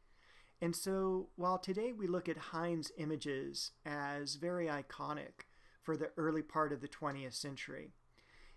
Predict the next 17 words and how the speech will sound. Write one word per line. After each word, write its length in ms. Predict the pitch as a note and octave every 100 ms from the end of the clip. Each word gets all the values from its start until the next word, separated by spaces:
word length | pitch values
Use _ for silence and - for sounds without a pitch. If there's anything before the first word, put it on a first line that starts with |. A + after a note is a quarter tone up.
| -
it 120 | F3
does 220 | F#3 F3+
not 300 | F3+ G3+ A3
show 460 | - F#3+ E3 D#3+ D#3
children 720 | - E3 D#3 D3 D3 C#3+ C#3+ - -
actively 580 | D3 D#3+ E3 C3 D3 C#3
being 300 | C3+ C3+ C3
abused, 680 | A2+ B2+ B2+ B2+ - - - - - - -
but 300 | - D#3 D3+
these 300 | - F#3 F3+
are 160 | E3+ E3
young 340 | C#3+ D3 D#3+
children 640 | D3+ D#3+ D3 C#3 C#3 C#3 C3+ _ - - _ -
working 360 | D3+ C#3+ D3+
in 140 | C#3+ C#3
dangerous 540 | D3 D#3+ D3+ E3+ D#3
conditions 840 | - D#3 C#3+ C3+ D3 C#3 C#3 C3